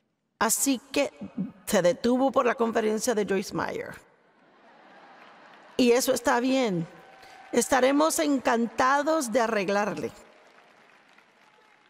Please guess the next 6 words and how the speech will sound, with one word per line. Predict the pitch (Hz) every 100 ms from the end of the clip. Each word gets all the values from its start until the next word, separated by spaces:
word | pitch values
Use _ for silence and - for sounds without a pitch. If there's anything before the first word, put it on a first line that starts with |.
| _ _ _ _
Vino | 247 277 320 349 349
para | 269 220 214 -
un | 240 269
ajuste | 190 269 262 381
de | 311
actitud. | - - 185 202